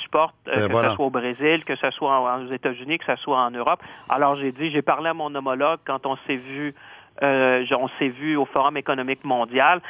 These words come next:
Speaker 1: Il était à côté de moi. Je lui ai dit, « Écoutez, avant de se poursuivre, on peut se parler. » Ils ont décidé d'aller de l'avant en, en déposant
Speaker 2: Ouais.
Speaker 1: une plainte. Mais moi, on est très confiant de notre côté que, euh, l'aide qu'on offre à Bombardier aujourd'hui répond à toutes ces règles-là.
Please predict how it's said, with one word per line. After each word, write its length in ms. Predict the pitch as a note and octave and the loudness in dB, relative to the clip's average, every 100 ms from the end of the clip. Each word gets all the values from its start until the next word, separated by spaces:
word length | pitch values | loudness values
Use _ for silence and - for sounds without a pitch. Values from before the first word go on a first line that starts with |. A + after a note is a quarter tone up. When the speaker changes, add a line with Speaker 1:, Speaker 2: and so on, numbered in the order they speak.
| - - - | -16 -16 -8
Speaker 1:
Il 140 | C#3 C#3+ | 0 2
était 160 | C#3 | 4
à 60 | C#3+ | 2
côté 300 | D#3 C#3 C3+ | 0 0 -2
de 60 | B2 | -2
moi. 220 | B2 D#3+ | -2 -2
Je 60 | |
lui 80 | C#3 | -2
ai 20 | A#2+ | -6
dit, « 80 | B2+ | -6
Écoutez, 340 | - E3 C#3 - - - | -2 0 0 -4 -14 -2
avant 220 | C3+ D3 | 0 2
de 60 | D3+ | 0
se 100 | E3 | -2
poursuivre, 420 | D#3 C3+ E3 D#3 | -2 -2 -2 0
on 60 | C#3 | 0
peut 140 | C#3 | 0
se 80 | - | 0
parler. » 380 | C3 A#2 B2 E3 D3 | 0 2 0 -4 -4
Ils 60 | |
ont 80 | C3+ | -4
décidé 360 | C3 C3+ - D3+ | -4 -6 -6 -4
d'aller 220 | C#3+ C3+ | -2 -2
de 80 | B2+ | -2
l'avant 380 | B2+ B2 C#3 D3 - - - _ - | -2 0 0 0 -4 -20 -20 _ 0
en, 60 | |
en 240 | C#3 C3 C#3 | 2 2 0
déposant 420 | C3+ F#2 C3+ C#3+ | 0 0 0 0
Speaker 2:
Ouais. 60 | |
Speaker 1:
une 60 | B2+ | 0
plainte. 280 | B2+ D3 F3+ | 2 2 2
Mais 100 | C3 | -2
moi, 220 | C#3 D#3 C3+ | 2 4 4
on 100 | C3+ | 0
est 80 | C3 | 0
très 120 | E3 | -2
confiant 360 | - D3 - D#3 | 0 0 0 -2
de 60 | C#3+ | -2
notre 160 | B2 | -4
côté 400 | - B2 - D#3 | 0 0 0 -2
que, 220 | - B2+ A#2 - - - | 0 -2 -2 -10 -18 -8
euh, 180 | C3 C3 | -2 0
l'aide 360 | B2+ C#3+ D#3+ - | 4 4 4 0
qu'on 240 | C#3+ C3 | -2 0
offre 240 | C3 - C3 | 0 0 -4
à 40 | |
Bombardier 440 | B2 B2 B2 A#2+ | -2 0 0 0
aujourd'hui 500 | C#3 C3 A#2+ B2 C#3 C#3 | -4 -4 -6 -4 -4 -2
répond 320 | C3 D3 C#3 | 0 0 0
à 60 | |
toutes 180 | B2 D3 - | -2 -4 -2
ces 120 | C3+ | -2
règles-là. 360 | B2+ A#2+ - | -2 0 0